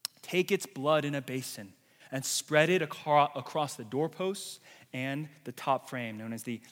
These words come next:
lintel. Right? They were to roast the lamb, not boil it, not eat it raw, so no lamb tartare for the foodies. It was to be a burnt offering unto the Lord.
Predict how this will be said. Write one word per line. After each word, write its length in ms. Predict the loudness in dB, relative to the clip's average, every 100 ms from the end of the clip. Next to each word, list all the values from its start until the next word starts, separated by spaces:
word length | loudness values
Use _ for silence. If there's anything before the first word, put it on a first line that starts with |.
| -12
lintel. 420 | -10 -10 -12 -16 _ _ _ _ _ -20
Right? 140 | -20 _ _ _ _ _ _ _ _ _
They 120 | -4
were 100 | -2
to 100 | -2
roast 540 | -4 -2 -2 -2 -6 -12 _
the 180 | -12 -12 -14 _ _
lamb, 320 | -8 -8 -8 -14 _ _ _ _
not 240 | -4 -4 -4
boil 240 | -2 -2
it, 140 | -6 -14 _ _ _ -16
not 220 | 0 2 2
eat 140 | 0 0
it 80 | -2
raw, 400 | -2 -2 -2 -4
so 160 | -2
no 160 | 2 2
lamb 380 | 2 0 0 -2
tartare 640 | -4 -4 -4 -6 -6 -10 -14
for 60 |
the 80 | -16
foodies. 580 | -14 -12 -12 -12 -16 -20 _ _ _ _ _ _ _ _ _ _ _ -8
It 60 |
was 140 | -6 -4
to 80 |
be 100 | 0
a 60 | 0
burnt 380 | 0 -2 -2 -2
offering 680 | -4 -4 -6 -8 -6 -8 -10 _ _ _
unto 240 | -14 -12
the 100 | -12
Lord. 280 | -12 -14 -20